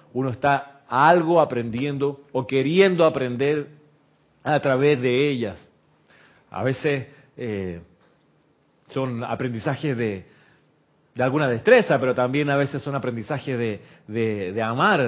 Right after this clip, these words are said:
en el sentido de, de soltar y dejar ir, en el sentido de, o de proteger.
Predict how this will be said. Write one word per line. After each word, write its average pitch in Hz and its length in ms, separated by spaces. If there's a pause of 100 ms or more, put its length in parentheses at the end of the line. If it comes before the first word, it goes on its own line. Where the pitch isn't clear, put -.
en 120 120
el 117 60
sentido 143 420
de, 120 260
de 117 160
soltar 120 380
y 135 60
dejar 120 340
ir, 139 320 (320)
en 113 80
el 104 40
sentido 127 460
de, 117 240
o 120 160
de 120 100
proteger. 117 720